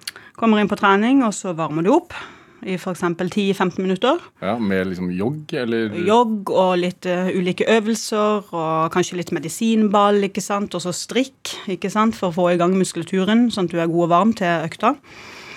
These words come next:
Speaker 1: Og så begynner man å, å slå inn,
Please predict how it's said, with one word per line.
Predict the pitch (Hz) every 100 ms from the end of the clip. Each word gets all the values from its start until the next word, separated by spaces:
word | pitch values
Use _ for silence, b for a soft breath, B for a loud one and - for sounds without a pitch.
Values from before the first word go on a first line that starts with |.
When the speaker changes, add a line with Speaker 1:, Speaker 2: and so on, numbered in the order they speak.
| B B B B B _
Speaker 1:
Og | 240
så | - 233
begynner | 208 214 208
man | 196 190
å, | 190 180 175 175
å | 175
slå | - 190
inn, | 214